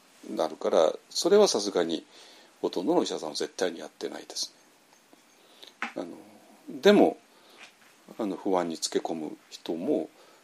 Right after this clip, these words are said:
中にはいるっていう話ですね。で、それが、あの、お医者さんたちにはよく見えるから、えーと、遠慮やしゃく、え、遠慮なくそういう人たちを、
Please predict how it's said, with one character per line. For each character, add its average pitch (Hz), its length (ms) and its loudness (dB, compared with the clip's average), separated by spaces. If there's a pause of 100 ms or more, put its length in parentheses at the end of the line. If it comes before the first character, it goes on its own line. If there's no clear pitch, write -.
中 - 220 -4
に 85 100 -16
は 82 80 -14
い 80 100 -16
る 85 100 -16
っ - 20 -14 (140)
て - 80 -12
い - 40 -10
う - 80 -14
話 - 460 -14 (440)
で - 80 -8
す - 140 -2
ね。 135 160 -10 (1500)
で、 139 60 2
そ 190 120 4
れ 202 100 8
が、 151 260 12 (440)
あ 120 120 2
の、 98 320 0 (240)
お 123 120 -4
医 - 20 -4
者 98 120 0
さ 92 120 -4
ん 82 60 -4
た - 100 -6
ち - 80 -6
に 175 60 6
は 151 60 8
よ 90 140 2
く - 140 -10
見 80 140 -4
え - 80 2
る 76 80 -8
か 127 160 0
ら、 156 260 8 (480)
え 85 400 2
ー - 20 -20
と、 - 140 -12
遠 95 160 -2
慮 87 80 -4
や 80 80 -2
し - 100 -4
ゃ 78 80 -2
く、 - 160 -14 (100)
え、 90 260 -4
遠 92 160 -4
慮 87 160 -2
な 87 200 -4
く 101 220 2
そ - 180 -6
う - 20 -6
い 73 40 -10
う - 20 -12
人 - 140 -12
た - 120 -16
ち - 100 -4
を、 110 180 2